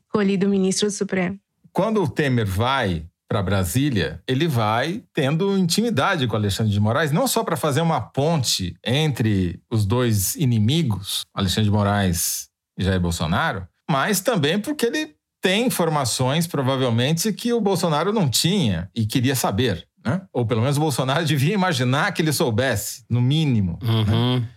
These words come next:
Speaker 2: Isso talvez explique esse cavalo de pau pelado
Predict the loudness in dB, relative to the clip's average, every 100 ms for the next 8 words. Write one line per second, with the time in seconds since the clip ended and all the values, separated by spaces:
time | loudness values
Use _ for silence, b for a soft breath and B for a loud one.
0 | _ 0 0 0 0 0 2 2 2 0
1 | -2 -2 0 0 -2 -4 -2 -2 -2 -2
2 | 0 0 0 -2 -4 -2 0 0 0 -2
3 | -2 0 0 0 0 -4 -10 _ _ _
4 | -2 0 0 0 0 -2 -4